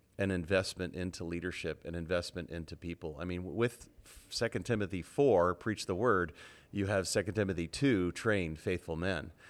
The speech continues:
And we've gotta be a part of that process of investing.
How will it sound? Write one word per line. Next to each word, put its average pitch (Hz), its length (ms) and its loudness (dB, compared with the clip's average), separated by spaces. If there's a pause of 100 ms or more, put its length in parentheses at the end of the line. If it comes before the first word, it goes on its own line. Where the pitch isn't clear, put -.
(220)
And 90 180 -4
we've 101 160 2
gotta 98 200 6
be 92 120 0
a 82 80 0
part 101 260 0
of 95 60 2
that 82 160 0
process 95 880 0
of 87 480 -2 (220)
investing. 85 840 -4